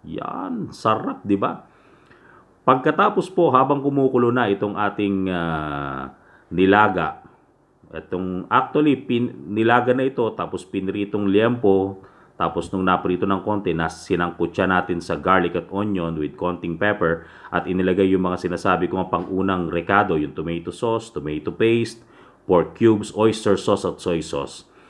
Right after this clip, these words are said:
Pag kumukulo na po yan, ilagay na po natin ang mga repolyo. Yan. Repolyo, bell pepper, pechay Baguio, Baguio beans,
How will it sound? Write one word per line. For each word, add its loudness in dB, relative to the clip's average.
Pag -2
kumukulo 8
na 2
po 2
yan, 4
ilagay 4
na 0
po 0
natin 0
ang -2
mga -4
repolyo. -4
Yan. -8
Repolyo, 4
bell 2
pepper, 2
pechay -4
Baguio, 2
Baguio -2
beans, -2